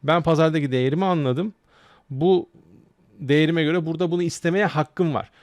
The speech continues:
Burada şeyden de bahsetmiyorum. Yöneticinize veya her kimse o gidip, "Ya ben beş teklif aldım, ortalama yüzde otuz daha fazla veriyorlar bana." değil. Ben işte her neyse yüzde on daha fazla maaş istiyorum.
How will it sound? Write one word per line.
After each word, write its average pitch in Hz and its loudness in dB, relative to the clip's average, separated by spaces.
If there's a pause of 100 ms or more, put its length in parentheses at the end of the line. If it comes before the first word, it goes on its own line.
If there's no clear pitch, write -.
(200)
Burada 156 0
şeyden 185 0
de 180 0
bahsetmiyorum. 143 -2
Yöneticinize 143 -2
veya 135 -2
her 131 0
kimse 139 -8
o 113 -4
gidip, 127 -6 (320)
"Ya 147 4
ben 151 2
beş 160 4
teklif - -2
aldım, 139 0
ortalama 160 -2
yüzde 147 0
otuz 160 0
daha 160 6
fazla 123 2
veriyorlar 120 2
bana." 127 -2 (120)
değil. 113 -4 (680)
Ben 202 0 (120)
işte - -10
her 170 0
neyse 160 -2
yüzde 147 -2
on 180 -4
daha 160 2
fazla 120 -2
maaş 107 -6
istiyorum. 95 -14